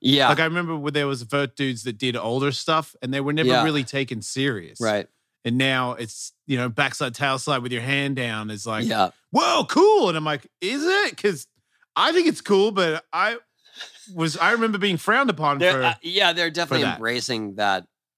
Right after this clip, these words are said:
Speaker 2: Yeah,
Speaker 1: th-,
Speaker 2: which
Speaker 1: that
Speaker 2: is
Speaker 1: generation and, and appreciating that those tricks were hard. They're
Speaker 2: Yeah.
Speaker 1: different. Doesn't mean they're h-, harder than what's happening
Speaker 2: Yeah.
Speaker 1: now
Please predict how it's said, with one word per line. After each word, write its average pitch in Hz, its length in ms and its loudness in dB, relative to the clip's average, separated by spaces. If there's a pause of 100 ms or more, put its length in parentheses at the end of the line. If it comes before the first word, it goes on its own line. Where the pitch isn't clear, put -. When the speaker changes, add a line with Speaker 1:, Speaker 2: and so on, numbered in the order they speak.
(400)
Speaker 2:
Yeah, 180 380 2
Speaker 1:
th-, 120 180 -10
Speaker 2:
which 165 120 2
Speaker 1:
that 110 360 4
Speaker 2:
is 123 80 -16
Speaker 1:
generation 131 880 -2
and, 107 460 -6
and 113 360 -4
appreciating 165 600 0
that 147 140 -4
those 151 220 0
tricks 151 220 -6
were 139 200 -2
hard. 147 340 0
They're 113 100 -6
Speaker 2:
Yeah. 120 140 2
Speaker 1:
different. 170 300 -2 (520)
Doesn't 143 160 -4
mean 147 100 2
they're 131 200 0
h-, - 420 -18
harder 160 480 2
than 139 160 -2
what's 135 140 -4
happening 131 320 0
Speaker 2:
Yeah. 135 60 2
Speaker 1:
now 127 400 -4